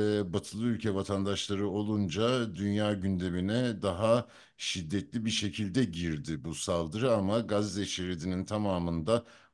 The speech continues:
bu tür olaylar zaten her gün yaşanıyordu. E, sağlık sistemi,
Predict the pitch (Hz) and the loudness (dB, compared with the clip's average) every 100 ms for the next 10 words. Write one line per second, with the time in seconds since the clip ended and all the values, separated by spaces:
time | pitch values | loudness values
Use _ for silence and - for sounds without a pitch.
0 | - 101 78 71 104 87 73 85 82 95 | -10 -8 -6 -2 2 2 2 0 0 2
1 | 101 98 87 80 - 98 92 78 104 117 | 2 2 0 -4 0 2 2 -2 0 0
2 | 73 95 101 - 101 104 98 87 78 123 | -2 0 0 0 0 2 4 2 2 0
3 | 123 - - _ - 98 98 - 98 87 | 0 -12 -20 _ -2 0 0 2 4 4
4 | 98 147 - 170 - - 113 92 90 107 | 2 0 0 0 -2 0 2 2 2 2
5 | 120 | 0